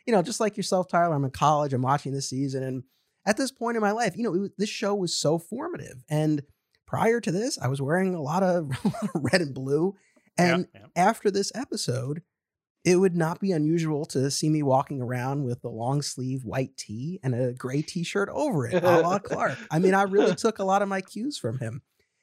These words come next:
Speaker 1: So I remembered it in large part for that. And it was, it was a blast to go back and revisit. I think it held up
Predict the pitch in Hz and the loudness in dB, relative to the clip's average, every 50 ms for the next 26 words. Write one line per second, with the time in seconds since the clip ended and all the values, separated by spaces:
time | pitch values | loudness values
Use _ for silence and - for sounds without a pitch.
0 | _ _ - - 185 175 143 175 180 190 190 190 202 208 208 196 180 175 160 147 | _ _ 4 6 6 6 6 4 2 2 0 -2 -2 -2 -2 -2 -2 0 0 0
1 | 135 135 139 143 147 139 - 139 120 123 - 117 117 107 117 135 165 196 196 180 | 0 2 2 0 0 0 -2 -4 -4 -4 -4 -6 -4 -2 0 4 6 6 4 4
2 | 131 170 214 196 170 170 156 151 156 180 214 226 - - 185 170 165 139 143 139 | 2 0 0 0 0 0 2 4 4 4 4 2 0 -6 -4 -4 -2 0 0 0
3 | 131 135 - 120 120 113 110 113 117 113 - 101 92 - - 135 127 - - - | 0 -2 -2 -4 -4 -4 -4 -4 -4 -6 -6 -8 -8 -6 -6 -6 -6 -6 -6 -4
4 | 139 131 131 127 117 104 | -2 -2 -2 -4 -6 -10